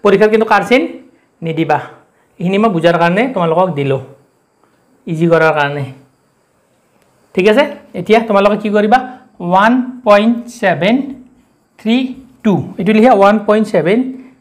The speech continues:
থ্ৰী টু। এইটো লিখা, তাৰপিছত ওৱান পইণ্টৰ তলত পইণ্টটো লিখিবা। পইণ্টৰ তলত সদায় পইণ্টটো লিখি, ইফালে যেইকেইটাই সংখ্যা নাথাকক, ইফালে যিমানে নাথাকক, পইণ্টৰ তলত পইণ্টটো লিখি যোগ বা বিয়োগ কৰিবা। ফ'ৰ ওৱান ফ'ৰ। এইটো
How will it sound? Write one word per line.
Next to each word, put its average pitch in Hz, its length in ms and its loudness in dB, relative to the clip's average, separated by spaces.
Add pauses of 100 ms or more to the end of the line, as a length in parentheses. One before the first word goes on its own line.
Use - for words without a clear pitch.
(320)
থ্ৰী 220 120 2 (140)
টু। 202 100 -2
এইটো 196 200 2
লিখা, 208 180 2
তাৰপিছত 214 360 2 (200)
ওৱান 190 240 2 (220)
পইণ্টৰ 214 360 4 (460)
তলত 254 300 4
পইণ্টটো 214 340 2
লিখিবা। 170 340 -4 (720)
পইণ্টৰ 214 320 4
তলত 233 260 2
সদায় 214 260 2
পইণ্টটো 202 320 2
লিখি, 175 160 0
ইফালে 208 220 0
যেইকেইটাই 208 380 2
সংখ্যা 226 260 2
নাথাকক, 190 380 0
ইফালে 220 260 0
যিমানে 202 300 -2
নাথাকক, 208 320 0
পইণ্টৰ 202 300 2
তলত 208 260 2
পইণ্টটো 202 240 2
লিখি 202 180 0
যোগ 170 180 -2
বা 175 100 2
বিয়োগ 170 260 2
কৰিবা। 143 240 -2 (1300)
ফ'ৰ 240 220 4 (600)
ওৱান 202 200 2 (680)
ফ'ৰ। 147 220 -6 (1040)
এইটো 214 160 0